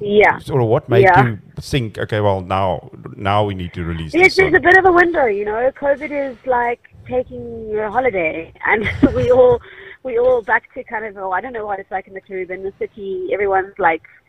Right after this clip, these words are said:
Speaker 1: feeling a bit free at the moment, and, um, and we wanna, we wanna release the song. I don't like to hold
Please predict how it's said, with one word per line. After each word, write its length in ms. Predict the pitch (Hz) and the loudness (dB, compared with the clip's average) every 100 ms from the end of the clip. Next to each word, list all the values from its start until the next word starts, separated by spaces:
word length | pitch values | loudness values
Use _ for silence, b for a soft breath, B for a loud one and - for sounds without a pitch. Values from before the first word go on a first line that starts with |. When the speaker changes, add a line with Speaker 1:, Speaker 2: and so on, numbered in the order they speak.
| b b | b b
Speaker 1:
feeling 280 | 240 208 185 | 2 2 0
a 60 | - | -6
bit 120 | 196 - - | -8 -8 -8
free 200 | 190 208 | -4 -6
at 100 | - | -6
the 60 | |
moment, 420 | 214 220 220 220 - - | -4 -4 -2 -6 -4 -2
and, 320 | 175 185 180 | -2 -2 -2
um, 400 | 160 170 170 156 - | 0 -2 -8 -10 -6
and 140 | 202 | -4
we 120 | 247 220 | -4 2
wanna, 260 | 226 208 196 | 2 4 0
we 120 | 240 | -2
wanna 200 | 220 196 | -2 0
release 240 | 185 175 170 | 0 -2 -6
the 80 | 180 | -8
song. 200 | - 175 180 | -4 -2 2
I 120 | 254 | 4
don't 160 | 320 294 | 4 2
like 180 | 233 - | 0 -4
to 60 | |
hold 200 | 185 190 | -10 -10